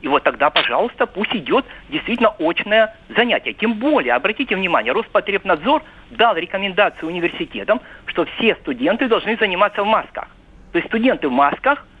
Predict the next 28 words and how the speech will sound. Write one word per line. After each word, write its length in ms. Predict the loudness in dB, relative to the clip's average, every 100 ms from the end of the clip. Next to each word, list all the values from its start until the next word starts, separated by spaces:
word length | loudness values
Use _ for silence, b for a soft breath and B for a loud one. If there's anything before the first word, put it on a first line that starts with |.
| -14 -4
преподавателям 600 | 0 0 2 0 0 -4
разрешается 580 | -4 -4 0 0 0
читать 300 | -2 0 2
лекции 300 | 2 0 -2
без 280 | -4 0 0
масок, 340 | 2 2 2 -6
ну, 140 | -2
на 100 | -2
их 140 | -2
усмотрение. 580 | -6 -4 -2 -2 -4 -4 B B B B
А 100 | 0
в 60 | 0
школах 400 | -2 0 0 0 B -2
мы 120 | -2
повально 480 | 2 2 2 2 0
разрешаем 440 | -2 -2 2 2
без 120 | 0 0
масок. 320 | 0 0 -6
Ну, 200 | -4 -4 -2
нонсенс 460 | 2 2 2 -2 -8 -2
получается, 600 | -2 -2 -4 -6 -6 -12
вы 60 | -8
понимаете? 540 | -4 0 0 0 -10 b b -20 -10
Студенты 440 | -2 2 2 0 0
в 40 |
масках, 520 | 2 2 0 -2 -2 -6 -20 -20 -6
а 120 | -2 -2
школьники, 580 | -2 0 2 2 -2